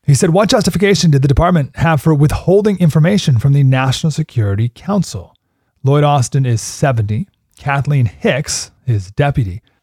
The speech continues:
was not informed in advance that he was having this procedure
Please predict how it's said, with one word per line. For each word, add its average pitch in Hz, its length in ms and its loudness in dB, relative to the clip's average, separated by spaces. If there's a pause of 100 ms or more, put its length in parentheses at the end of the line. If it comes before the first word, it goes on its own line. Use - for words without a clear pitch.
was 123 160 0
not 147 200 2
informed 143 460 2
in 135 100 -2
advance 131 720 -2 (200)
that 110 200 -4 (100)
he 123 120 -2
was 113 140 0
having 101 260 -4
this 98 100 -10
procedure 104 480 -8